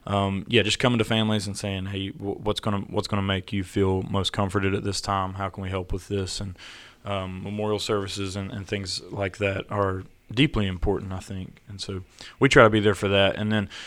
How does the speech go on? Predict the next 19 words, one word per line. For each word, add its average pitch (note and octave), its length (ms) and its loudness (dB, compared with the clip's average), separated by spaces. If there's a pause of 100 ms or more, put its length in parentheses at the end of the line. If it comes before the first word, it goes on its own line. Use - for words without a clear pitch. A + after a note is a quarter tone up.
(200)
um, G2+ 400 2
like G2 160 0
you G#2+ 80 -2
said, F#2 280 -2
sometimes A2 460 4
it G2 60 -2
may G#2 160 2
be G2 220 2
an G2 100 0
ol-, G2 280 0
an G2+ 140 -4
elderly G2+ 400 4
person F#2+ 400 0
that's F#2 220 -2
losing F#2+ 540 -2
a G2 60 -4
child, F2+ 460 0 (360)
um, F#2 400 -2 (120)
and, F#2+ 400 -4